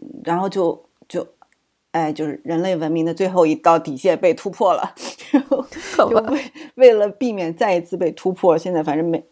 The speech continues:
Speaker 1: 日本一出什么事，最先抢的都是厕纸。然后我，我今天去那个，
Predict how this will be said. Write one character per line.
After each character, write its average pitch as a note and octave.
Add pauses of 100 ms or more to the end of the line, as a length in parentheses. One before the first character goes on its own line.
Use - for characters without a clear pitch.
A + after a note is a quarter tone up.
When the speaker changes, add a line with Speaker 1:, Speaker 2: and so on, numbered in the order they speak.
(120)
Speaker 1:
日 G3+
本 E3
一 F#3+
出 -
什 -
么 D3
事， D3
最 E3
先 D#3
抢 D3+
的 -
都 -
是 -
厕 -
纸。 - (760)
然 E3
后 F#3+ (960)
我， F#3+
我 G3+
今 G#3+
天 A3
去 G#3
那 F#3+
个， E3+